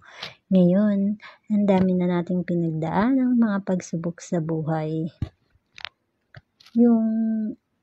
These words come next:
akala natin na hindi mag-click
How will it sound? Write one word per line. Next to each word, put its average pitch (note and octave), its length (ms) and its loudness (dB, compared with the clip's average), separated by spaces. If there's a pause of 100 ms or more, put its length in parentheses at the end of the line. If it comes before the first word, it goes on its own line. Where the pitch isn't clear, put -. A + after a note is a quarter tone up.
(720)
akala G#3 480 2
natin G3 560 0
na E3 320 -2
hindi G3+ 240 2
mag-click G3+ 800 0